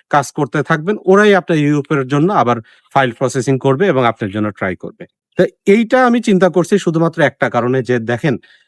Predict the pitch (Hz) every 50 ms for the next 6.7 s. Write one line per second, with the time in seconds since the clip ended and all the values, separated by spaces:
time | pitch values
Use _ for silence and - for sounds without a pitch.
0 | _ _ - 113 135 143 147 143 131 131 123 - - 185 - 196 151 165 180 170
1 | - 131 123 - - 127 113 110 95 90 92 90 - 175 147 - 147 156 147 175
2 | 180 190 185 190 196 185 170 160 147 - - 180 190 175 160 160 160 160 147 123
3 | 135 139 139 175 147 131 110 131 147 147 151 165 175 170 - - 170 180 180 220
4 | 220 190 196 196 208 233 - _ _ _ _ _ _ _ _ _ - 175 175 180
5 | 190 208 196 - - 214 185 202 196 196 175 170 165 170 175 165 170 170 165 165
6 | 170 165 147 143 127 117 - 127 - 123 120 113 123 165